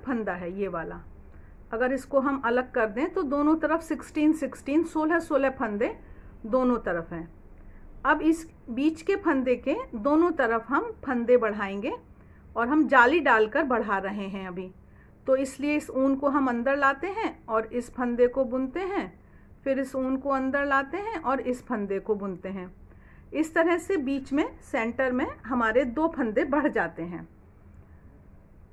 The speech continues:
ये हम देख पा रहे हैं यहाँ, इस तरह से ये हमारे फंदे बढ़ रहे हैं। अगर हम चाहें तो ये बिना जाली के भी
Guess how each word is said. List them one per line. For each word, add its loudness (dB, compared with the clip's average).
ये 0
हम 0
देख 2
पा 0
रहे -2
हैं -4
यहाँ, -2
इस -4
तरह 4
से -2
ये 4
हमारे 0
फंदे -2
बढ़ 0
रहे -4
हैं। -4
अगर 4
हम 4
चाहें 2
तो -4
ये 4
बिना 2
जाली 4
के -2
भी -2